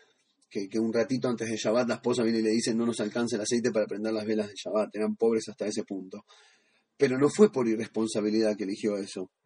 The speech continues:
¿Sabes por qué fue? Porque en el momento que te doblegás la naturaleza y en vez de cumplir con el mandato genético, trascendés el límite, la estructura, estás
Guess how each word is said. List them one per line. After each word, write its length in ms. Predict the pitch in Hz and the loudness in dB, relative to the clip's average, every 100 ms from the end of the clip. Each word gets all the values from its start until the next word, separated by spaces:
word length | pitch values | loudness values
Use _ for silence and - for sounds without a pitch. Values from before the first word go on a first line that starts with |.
| _ _ _ - | _ _ _ -6
¿Sabes 260 | 131 160 | 0 2
por 160 | 143 127 | 4 2
qué 100 | 117 | 2
fue? 320 | 120 151 170 - _ - - - | 4 2 2 -8 _ -20 -20 -8
Porque 260 | 135 117 139 | -6 -2 0
en 60 | |
el 120 | 127 127 | 2 2
momento 520 | 123 156 190 185 170 | 4 6 6 4 0
que 120 | 123 | 0
te 160 | 120 107 | 0 2
doblegás 580 | 104 107 110 127 165 156 - | 2 2 2 4 4 2 -2
la 180 | 123 120 | 0 0
naturaleza 920 | 107 104 120 110 113 127 117 92 98 - _ _ _ _ - | 0 -2 0 2 2 2 0 -4 -10 -14 _ _ _ _ -20
y 140 | - 117 | -2 2
en 200 | 120 123 | 2 2
vez 220 | 156 135 | 0 4
de 320 | 160 170 - _ _ | 4 4 2 _ _
cumplir 640 | 143 127 117 151 170 147 | -2 -2 -2 0 -2 0
con 160 | 143 113 | 0 0
el 140 | 107 | 0
mandato 540 | 110 110 117 135 143 139 | 0 2 2 2 2 0
genético, 840 | - 110 131 113 110 - 101 98 _ _ _ | 0 2 2 0 -4 -4 -6 -6 _ _ _
trascendés 720 | - 117 - 117 120 123 - - | -2 0 0 2 4 4 4 4
el 180 | 120 120 | 2 4
límite, 380 | 143 156 143 | 2 2 0
la 80 | 113 | -2
estructura, 540 | 117 110 110 151 151 - - - - | -2 -4 0 2 2 2 -8 -20 -8
estás 340 | 127 - | -4 0